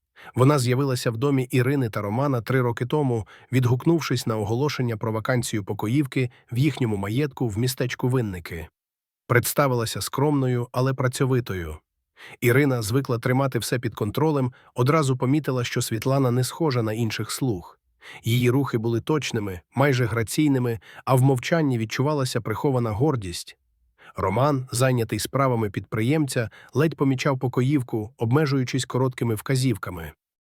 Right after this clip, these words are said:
Світлана жила в маленькій кімнаті на горищі,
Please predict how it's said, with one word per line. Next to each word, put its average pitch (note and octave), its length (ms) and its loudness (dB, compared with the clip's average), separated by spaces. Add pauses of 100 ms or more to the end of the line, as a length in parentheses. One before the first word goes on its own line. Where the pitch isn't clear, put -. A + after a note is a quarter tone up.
(1080)
Світлана C3 640 4
жила B2 280 2
в B2+ 60 0
маленькій A#2+ 500 2
кімнаті B2 480 0
на B2 100 0
горищі, A#2 640 -2